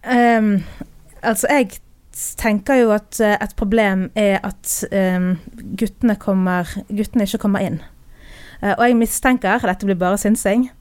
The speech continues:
men jeg mistenker at, ehm,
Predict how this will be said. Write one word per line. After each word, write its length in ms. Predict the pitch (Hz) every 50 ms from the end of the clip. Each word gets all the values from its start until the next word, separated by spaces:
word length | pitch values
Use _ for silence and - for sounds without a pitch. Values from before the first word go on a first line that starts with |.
| - - - - - - - - -
men 240 | 220 214 214 214 214 208 -
jeg 160 | 240 247 233
mistenker 640 | 240 240 - - 294 277 269 254 - 214 208 202 196
at, 240 | 196 - - -
ehm, 460 | 208 202 202 196 196 196 190 196 190